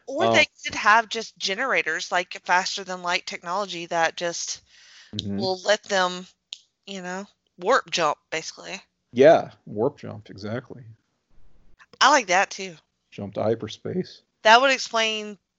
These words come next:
Speaker 1: some of the movements of their ships being extremely sudden,
Speaker 2: I
Speaker 1: you know?
Speaker 2: almost,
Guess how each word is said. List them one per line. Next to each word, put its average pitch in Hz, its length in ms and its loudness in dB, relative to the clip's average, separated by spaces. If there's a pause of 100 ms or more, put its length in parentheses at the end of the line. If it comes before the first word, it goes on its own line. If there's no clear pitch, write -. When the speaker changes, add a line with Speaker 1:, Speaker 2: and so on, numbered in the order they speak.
(180)
Speaker 1:
some - 380 -4
of 190 60 -4
the 180 60 -6
movements 170 400 -8
of 175 60 -16
their 165 120 -8
ships - 420 -4
being 165 400 -8 (500)
extremely 170 880 -2
sudden, 175 480 2 (460)
Speaker 2:
I 170 140 6
Speaker 1:
you 175 80 2
know? 180 60 -10 (120)
Speaker 2:
almost, 208 840 10